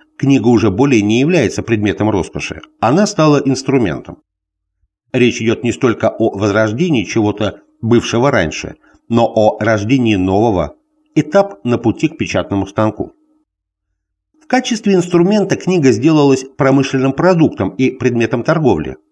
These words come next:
Под сенью университетов появляется множество переписчиков. Чаще всего ими были бедные студенты,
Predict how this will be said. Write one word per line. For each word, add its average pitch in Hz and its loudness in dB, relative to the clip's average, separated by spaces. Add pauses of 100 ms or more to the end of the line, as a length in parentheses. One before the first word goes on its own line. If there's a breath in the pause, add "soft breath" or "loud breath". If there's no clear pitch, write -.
(540)
Под 123 0
сенью 107 2
университетов 117 0
появляется 127 2
множество 123 0
переписчиков. - -4 (880)
Чаще 226 0
всего 175 2
ими 139 2
были 123 2
бедные 113 0
студенты, 113 -2